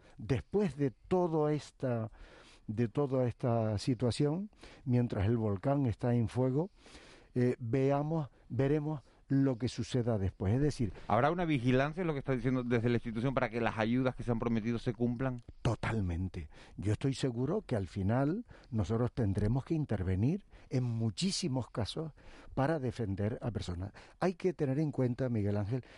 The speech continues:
Speaker 1: que estamos hablando de una zona rural en la que no todo el mundo tiene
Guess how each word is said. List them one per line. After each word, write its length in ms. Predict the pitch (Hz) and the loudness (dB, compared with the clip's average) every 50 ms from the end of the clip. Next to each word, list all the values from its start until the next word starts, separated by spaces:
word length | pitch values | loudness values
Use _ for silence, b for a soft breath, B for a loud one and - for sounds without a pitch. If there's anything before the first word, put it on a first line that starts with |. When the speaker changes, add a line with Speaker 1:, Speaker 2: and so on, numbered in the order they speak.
| B B _ | B B _
Speaker 1:
que 80 | - | -4
estamos 320 | 117 - 135 123 143 135 127 | -2 0 0 0 0 -2 -2
hablando 320 | 131 127 131 135 143 151 | -2 -2 -2 0 0 2
de 80 | 147 135 | 2 2
una 160 | 127 120 95 | 2 0 0
zona 380 | - - 127 131 139 143 139 - - - | 0 0 0 0 0 0 -2 -4 -6 -4
rural 640 | - 110 117 113 110 110 139 143 127 120 139 151 B B B B B B B B B | 0 2 2 4 4 4 2 2 0 -2 -6 -8 B B B B B B B B B
en 200 | 135 131 123 120 | 0 2 4 4
la 100 | 120 113 | 2 2
que 220 | - - 131 135 - | 0 0 -2 -2 0
no 320 | 151 131 143 156 160 160 | 0 0 0 0 0 -2
todo 320 | - - 156 139 120 135 | -2 -4 -4 -2 0 0
el 80 | 127 123 | 0 0
mundo 480 | 120 123 139 151 147 131 107 120 110 - | 0 0 0 -2 -2 -2 -4 -4 -6 -6
tiene 460 | - - 131 143 139 135 127 110 | -6 -4 -2 -2 0 0 -2 -2